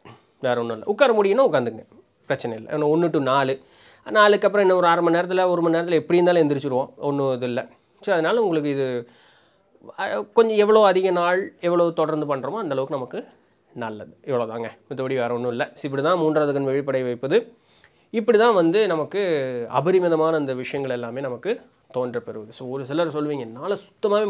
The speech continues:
முடியல, ஒண்ணு to நாலு என்னால முடியல." ஒரு நாலு மணிக்காவது எந்திரிச்சு இதை பிராக்டிஸ் பண்ணுங்க.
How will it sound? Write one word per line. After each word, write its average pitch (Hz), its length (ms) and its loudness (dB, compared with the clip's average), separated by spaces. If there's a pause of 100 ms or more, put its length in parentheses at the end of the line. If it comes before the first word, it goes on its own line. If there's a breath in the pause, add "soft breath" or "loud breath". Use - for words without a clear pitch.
முடியல, 165 300 0
ஒண்ணு 160 160 -4
to 165 100 -6
நாலு 143 260 -2
என்னால 139 220 -4
முடியல." 131 380 -6 (540 soft breath)
ஒரு 135 160 -4
நாலு 185 720 6
மணிக்காவது 185 640 4
எந்திரிச்சு 185 420 0
இதை 220 60 4
பிராக்டிஸ் 135 440 -4
பண்ணுங்க. 120 240 -20